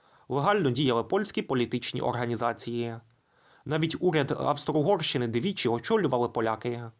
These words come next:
В умовах втрати власної державності у поляків все одно розвивається культура. У дев'ятнадцятому столітті творили великі композитори Огінський, Шопен, Монюшко,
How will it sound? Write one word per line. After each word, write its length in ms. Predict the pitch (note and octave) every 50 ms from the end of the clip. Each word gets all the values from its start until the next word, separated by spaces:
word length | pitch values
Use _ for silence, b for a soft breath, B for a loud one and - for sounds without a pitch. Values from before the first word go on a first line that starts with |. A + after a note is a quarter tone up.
| _ _ _ _ _ b b b b b b b b
В 220 | b A2+ C#3 C#3 E3+
умовах 380 | F3+ F#3+ G#3 F#3 D3+ C#3 C3+
втрати 400 | - - - E3 F3 E3+ E3 D#3
власної 440 | C3+ C3+ D3+ D#3+ D#3 D#3+ - E3 D#3
державності 720 | D3 D3+ D3+ C#3 D#3 G3 G3 F#3 D3+ C3+ C3+ - - -
у 120 | - - C3
поляків 480 | - D3+ D#3+ F3+ F#3 F3 - B2+ A2
все 220 | A2 G#2 - - B2+
одно 260 | C3 D#3 F#3 A3+ A3+
розвивається 680 | G#3 D#3 A#2 A2 A#2 A2 A#2+ A#2+ A#2 B2 A#2 - B2
культура. 680 | - - A#2+ A2+ - A#2+ A#2 A#2 B2 A#2+ A#2 A2+ A#2 A#2+ _ _ _ _ _ b b b b b b b b b
У 80 | B2+
дев'ятнадцятому 720 | B2 D3 C#3 C#3+ D#3 D#3 F3 E3+ D#3+ - - E3 D#3+ D#3+
столітті 440 | - - E3 D#3+ F#3 G3+ - - C3+
творили 460 | C3 - A2+ C3+ C#3 E3 E3 D#3 C3+
великі 320 | A#2 B2+ D3 D#3+ D#3 - C#3
композитори 760 | - D3+ C#3+ C#3 D#3 D3+ B2+ C#3+ C#3 C#3 - A2 A2+ A#2+ -
Огінський, 640 | - F#3 C3+ A2+ A#2+ C#3 C#3 C3+ C3+ - - C#3 C#3
Шопен, 480 | - - C3 - A#2+ B2 B2+ B2+ A#2+
Монюшко, 600 | A2+ B2+ C#3+ A#2 A#2 A2 - - - A#2 A#2 A#2+